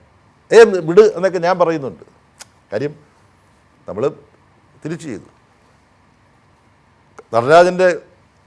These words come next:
സന്ദർഭോചിതമായ ഇടപെടലാണ്. നട-, നടരാജൻ "പോ, മാറിയിടാ" എന്ന് പറഞ്ഞിട്ട് അട്ടഹസിച്ചിട്ട്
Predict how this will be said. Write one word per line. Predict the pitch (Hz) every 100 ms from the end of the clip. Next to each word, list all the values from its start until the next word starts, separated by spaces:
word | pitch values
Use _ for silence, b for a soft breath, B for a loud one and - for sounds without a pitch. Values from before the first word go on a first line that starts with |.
| _ _ _ _ _ -
സന്ദർഭോചിതമായ | 131 165 156 180 175 170 151
ഇടപെടലാണ്. | 139 139 139 104 92 101
നട-, | 120 147 160
നടരാജൻ | 131 147 175 190 196 156 - _ _ _ _ _ _ _ _ _ _ _
"പോ, | 185 170 151
മാറിയിടാ" | 175 208 214 202 180
എന്ന് | 170 160
പറഞ്ഞിട്ട് | 147 147 135
അട്ടഹസിച്ചിട്ട് | - 147 127 120 120 117